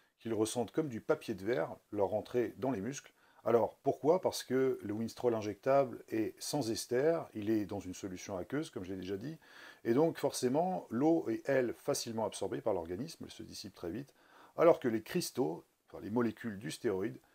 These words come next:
restent au point d'injection pendant parfois une semaine et provoquent une irritation de la membrane cellulaire, donc forcément des douleurs post-injection.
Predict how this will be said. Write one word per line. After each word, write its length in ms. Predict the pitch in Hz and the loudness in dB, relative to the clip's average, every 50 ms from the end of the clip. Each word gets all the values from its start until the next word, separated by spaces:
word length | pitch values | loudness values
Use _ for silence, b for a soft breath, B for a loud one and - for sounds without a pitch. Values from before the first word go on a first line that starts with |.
| b b b b b b | b b b b b b
restent 240 | 135 156 151 - - | 0 0 0 2 0
au 60 | 127 | 0
point 200 | - - 123 113 | 0 0 -2 -2
d'injection 680 | 110 104 95 92 90 - - - 127 143 151 156 - - | -2 -2 -4 -6 -8 -8 -8 -6 -6 -4 -4 -6 -10 -8
pendant 200 | - 104 95 92 | -6 -6 -6 -4
parfois 500 | - 101 92 - - - 123 120 113 - - | -6 -6 -8 -6 -2 0 2 2 2 0 -4
une 120 | 156 160 | -8 -8
semaine 440 | 143 - - 92 90 98 110 120 123 b b b b b b b b - | -8 -6 -6 -6 -6 -6 -8 -8 -10 b b b b b b b b -6
et 80 | 107 | -6
provoquent 460 | 107 - - 110 113 147 156 - - - | -6 0 0 4 4 4 2 0 -6 -10
une 200 | 101 101 101 113 | -10 -6 -2 -2
irritation 600 | 139 147 143 123 - 120 104 - - - 131 139 | -2 -2 -2 -2 -2 -2 -2 -2 -4 -6 -8 -6
de 120 | 131 107 | -4 -2
la 100 | 92 95 | -2 -2
membrane 320 | 95 98 95 87 95 98 95 | -2 -2 -2 -2 -2 -2 -2
cellulaire, 500 | - - 104 87 73 73 76 92 101 - b b b b b b b b b _ | -4 -6 -8 -8 -8 -6 -6 -6 -6 -6 b b b b b b b b b _
donc 160 | 120 131 120 | -2 -2 -2
forcément 580 | - - 156 - - - 92 82 85 85 98 - | 2 0 0 0 0 -4 -6 -8 -8 -8 -10 -8
des 140 | 92 98 95 | -8 -8 -8
douleurs 360 | 87 85 82 90 101 104 - | -8 -8 -6 -6 -6 -6 -8
post-injection. 680 | _ - 117 - - 123 107 101 104 - - - - | _ -6 -6 -4 -4 -6 -6 -6 -8 -10 -12 -16 -16